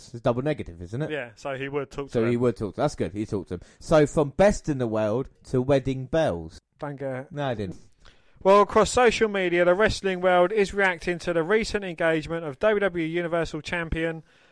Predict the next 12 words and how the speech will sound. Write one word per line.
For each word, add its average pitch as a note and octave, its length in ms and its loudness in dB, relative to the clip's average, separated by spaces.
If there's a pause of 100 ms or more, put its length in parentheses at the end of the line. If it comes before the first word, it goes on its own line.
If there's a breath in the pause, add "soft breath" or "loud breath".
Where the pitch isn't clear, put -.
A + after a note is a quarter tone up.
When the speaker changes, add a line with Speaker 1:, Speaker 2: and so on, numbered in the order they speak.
Speaker 2:
Seth - 380 0
Rollins E3+ 540 2 (360 soft breath)
and D#3+ 140 -2
W G#3 200 4
W F#3 300 2
E E3+ 220 2
Raw F#3+ 260 6
Women's G3 380 2
Champion E3 600 -2 (160)
Becky F3+ 320 2
Lynch E3 460 0 (320 soft breath)
left F3 340 2